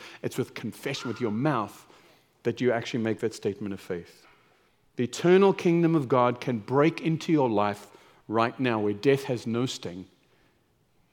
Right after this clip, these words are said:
But also you can become a light in a dark place. You can become hope in times of fear. You can become love in places of hate. And you can become joy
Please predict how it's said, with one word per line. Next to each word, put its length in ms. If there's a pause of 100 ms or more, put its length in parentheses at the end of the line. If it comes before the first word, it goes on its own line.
(1600)
But 140
also 320
you 220
can 180
become 560 (560)
a 60
light 580 (380)
in 140
a 60
dark 340
place. 380
You 100
can 220
become 320
hope 360
in 140
times 360
of 100
fear. 240
You 180
can 160
become 300
love 500 (380)
in 140
places 420
of 140
hate. 420 (440)
And 200
you 140
can 180
become 400
joy 480